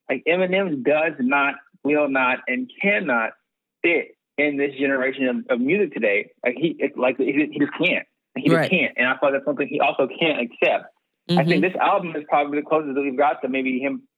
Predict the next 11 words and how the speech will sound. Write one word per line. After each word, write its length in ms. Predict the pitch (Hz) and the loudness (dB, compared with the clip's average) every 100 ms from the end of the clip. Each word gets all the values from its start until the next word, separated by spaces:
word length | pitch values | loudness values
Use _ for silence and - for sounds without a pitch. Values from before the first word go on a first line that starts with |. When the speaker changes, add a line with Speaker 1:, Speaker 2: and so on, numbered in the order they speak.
| _ _ _ - | _ _ _ 0
Speaker 1:
finding 640 | 147 156 185 185 165 147 135 | 2 2 -2 -4 -4 -6 -4
sounds 460 | 160 156 165 160 139 | -2 0 0 -2 -2
and 160 | 131 123 | -4 -2
finding 500 | 143 147 165 147 139 | 0 0 0 -2 -2
ways 320 | 127 139 143 135 | 0 2 0 -2
to 80 | - | -4
make 180 | 131 135 | -2 -2
himself 460 | 135 127 123 131 131 - | -4 -6 0 0 0 -2
sound, 360 | 131 127 127 127 _ _ _ - | 0 0 -2 -8 _ _ _ -2
um, 640 | 127 123 113 - 107 - _ _ _ _ _ _ _ _ | 0 2 0 -4 -10 -16 _ _ _ _ _ _ _ _
relevant 640 | 131 151 156 151 139 131 | -2 0 0 0 -2 -4